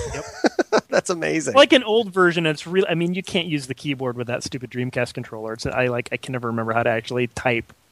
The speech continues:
Speaker 1: But
Speaker 2: Yeah.
Speaker 1: for real simple arcade games, it's, it's fine. But I, you know, I have no use for it. It was just a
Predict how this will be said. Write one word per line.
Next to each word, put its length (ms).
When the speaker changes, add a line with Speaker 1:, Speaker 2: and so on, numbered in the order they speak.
Speaker 1:
But 280
Speaker 2:
Yeah. 240
Speaker 1:
for 140
real 140
simple 300
arcade 320
games, 240
it's, 220
it's 260
fine. 280
But 140
I, 80
you 200
know, 80
I 40
have 100
no 80
use 200
for 120
it. 60
It 60
was 120
just 200
a 140